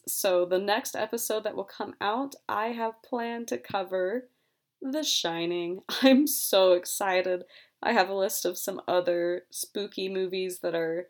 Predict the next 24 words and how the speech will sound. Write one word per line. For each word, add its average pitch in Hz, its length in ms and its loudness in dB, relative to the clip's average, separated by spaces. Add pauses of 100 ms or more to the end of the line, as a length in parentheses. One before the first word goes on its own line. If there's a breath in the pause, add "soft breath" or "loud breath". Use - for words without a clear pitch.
(300)
in 226 140 -2
line 240 300 0
with 254 120 -2
the 254 80 -4
Halloween 240 460 -2
season 233 460 -4
to - 80 -10
do 214 220 -6
throughout 208 380 -2
October. 220 800 -4 (760 soft breath)
I'm 185 720 0
still 202 520 2
trying 196 400 -6
to 196 80 -8
decide 202 380 0
exactly 330 500 2
which 320 220 -2
ones 294 240 0
to 320 80 -2
use, 262 400 2
but 185 600 -2 (420)
I'm 202 220 -8
thinking 208 520 -8
maybe 185 560 -4